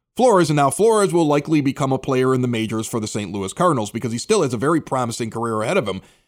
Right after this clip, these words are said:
So that is a, that is an organizational decision right there. What did you think of it?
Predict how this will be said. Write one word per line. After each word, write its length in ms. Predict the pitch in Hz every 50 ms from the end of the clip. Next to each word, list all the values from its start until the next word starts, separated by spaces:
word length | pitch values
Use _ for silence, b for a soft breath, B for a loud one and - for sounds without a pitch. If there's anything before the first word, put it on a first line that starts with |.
| b b -
So 80 | 165
that 220 | 143 147 160 202 254
is 100 | 254 214
a, 60 | 202
that 240 | 170 143 151 175 202
is 100 | 226 202
an 80 | 214
organizational 840 | - 175 196 233 269 240 262 247 202 185 214 226 202 - 214 208 202
decision 480 | 175 170 - - 240 262 233 202 180 135
right 240 | 120 110 104 101 -
there. 180 | 117 107 107
What 160 | 113 110 139
did 100 | 160 156
you 60 | 170 -
think 180 | 190 190 165
of 60 | 139
it? 120 | - -